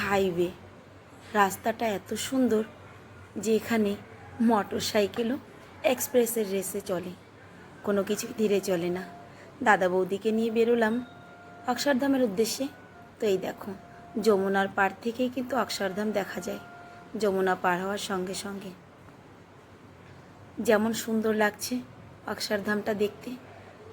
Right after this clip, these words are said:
তেমন সুন্দর লাগছে আকাশটা। একটাই দুঃখের কথা, সেটা হচ্ছে অক্ষরধামটা আমি কাছে গিয়ে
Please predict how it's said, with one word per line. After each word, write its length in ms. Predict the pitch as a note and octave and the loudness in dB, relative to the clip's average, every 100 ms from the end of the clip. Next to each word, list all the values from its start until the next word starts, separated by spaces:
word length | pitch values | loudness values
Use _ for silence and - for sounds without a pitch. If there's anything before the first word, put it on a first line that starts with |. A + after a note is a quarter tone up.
| - | -8
তেমন 240 | A3+ F#3+ F#3 F3+ | -2 0 -2 -2
সুন্দর 260 | G3 F#3 F#3 | -2 0 0
লাগছে 240 | F#3 F#3 A#3 F#3 | -2 -2 -4 -4
আকাশটা। 420 | F#3 F3+ - G3+ F#3 - - - - - - - - - - A3+ | -4 -6 -6 -10 -12 -16 -20 -20 -20 -20 -20 -20 -20 -20 -2 0
একটাই 300 | G#3 - G#3+ G#3+ | 0 0 -2 2
দুঃখের 320 | G#3+ - G#3 F#3+ | 0 0 -4 -2
কথা, 260 | F#3+ G3+ G3+ G#3 - - | -4 -4 -8 -8 -16 -10
সেটা 220 | - G#3+ G#3+ | -8 -4 -2
হচ্ছে 320 | A3 - G#3 - - - - - - A#3+ | -4 -4 -8 -8 -16 -20 -20 -14 -2 -2
অক্ষরধামটা 560 | - C#4 B3 C4+ B3+ | 2 0 2 0 0
আমি 140 | C4 C4 | 0 0
কাছে 340 | B3+ B3 A#3+ G#3 | 0 0 -2 0
গিয়ে 140 | A3+ | 0